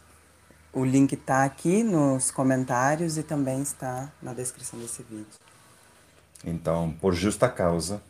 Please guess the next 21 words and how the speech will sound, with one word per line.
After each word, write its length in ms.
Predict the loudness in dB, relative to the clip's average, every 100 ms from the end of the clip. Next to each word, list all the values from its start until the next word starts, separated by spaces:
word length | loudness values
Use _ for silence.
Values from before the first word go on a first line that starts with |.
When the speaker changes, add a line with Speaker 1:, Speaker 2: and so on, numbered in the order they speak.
| -8
Speaker 1:
Uhum. 400 | -8 -6 -10 -6
Speaker 2:
este 220 | -6 -6
sábado 280 | -2 2 4
não 120 | 2
teremos 320 | 0 -4 -4 -8
programa. 360 | -6 -6 -6 -12 _ _ -10 -8
Speaker 1:
Isso. 480 | -4 -6 -4 -6 -8
Speaker 2:
<laughs> 380 | -16 -20 -16
Speaker 1:
A 100 | -10
gente 240 | -4 -2 0
volta 280 | -2 -4 -4
na 120 | -6
terça-feira 540 | -4 -6 -6 -8 -8 -8
que 140 | -6
vem. 180 | -8 -10 -16 _ -2
Speaker 2:
Você 440 | -2 0 2 2
está 260 | 2 -2 -2
convidado 480 | -2 -2 0 0
a 20 | 0
participar 520 | -2 -4 -10 -2 -2
deste 600 | 0 -4 -4 -6 -6